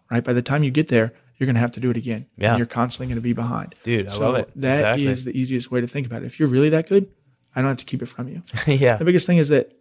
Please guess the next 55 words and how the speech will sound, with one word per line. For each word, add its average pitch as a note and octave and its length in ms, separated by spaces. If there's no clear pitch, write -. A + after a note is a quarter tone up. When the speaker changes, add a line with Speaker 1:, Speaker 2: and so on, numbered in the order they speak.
Speaker 1:
I'm C#3 120
not C#3 180
smarter B2 320
than A#2 160
people, - 360
right? B2 260
I C#3 80
may B2+ 200
be B2 340
connected C3 460
to C3+ 80
the B2+ 100
right B2 220
people F3+ 320
and B2+ 120
know A#2+ 180
the B2 100
smart C#3 320
people, A3+ 380
but - 220
connecting C#3+ 480
those C3 180
things C3 200
and A#2+ 120
creating C3 280
that A#2 160
mesh A#2+ 460
in A#2 120
how A2+ 200
to A#2+ 60
use C#3 280
information, D3 500
how B2+ 140
to C#3 60
do D#3 100
it, F3+ 140
is C3+ 180
well C3 200
more C3 160
valuable A#2+ 300
than A#2 120
just A2+ 160
having A#2+ 280
it. B2+ 120
Two D#3+ 160
minds C3 280
are A2 120
always A#2 240
gonna A2+ 140
be G#2+ 80
greater G#2 260
than A2+ 160
one. G#2 220
Speaker 2:
Yep. G2 180
Speaker 1:
So F2 160